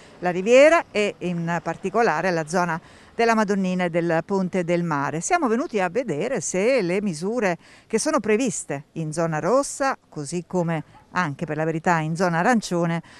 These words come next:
eh, vengano rispettate in questa, in questo punto, ma, eh, un po' anche in tutta l'area metropolitana abbiamo girato.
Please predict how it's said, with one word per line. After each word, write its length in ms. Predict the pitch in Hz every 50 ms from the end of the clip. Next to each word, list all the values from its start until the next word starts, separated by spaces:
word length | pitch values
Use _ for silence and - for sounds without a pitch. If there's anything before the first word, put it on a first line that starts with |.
| - - -
eh, 320 | - 180 180 170 170 165 160
vengano 380 | 160 226 240 214 208 208 202 190
rispettate 680 | 175 190 - - 190 185 - - 185 151 156 160 -
in 140 | 175 175 160
questa, 960 | - 196 185 170 - - 185 170 165 156 160 160 160 156 151 151 147 147 -
in 160 | - 170 175
questo 400 | 170 190 185 170 - - 196 180
punto, 480 | - 233 262 294 320 330 - - 233 202
ma, 280 | 185 180 202 226 247 - -
eh, 80 | 151
un 440 | 156 147 143 139 117 147 - - 151
po' 100 | - 196
anche 300 | 175 151 160 190 - -
in 160 | 175 156 151 139
tutta 260 | 185 180 - 180 170
l'area 260 | 170 170 170 170 165
metropolitana 680 | 170 165 156 170 160 151 165 160 165 165 - 220 254 262
abbiamo 340 | 247 190 175 160 160 156 160
girato. 540 | 143 - 170 156 151 139 127 - - 156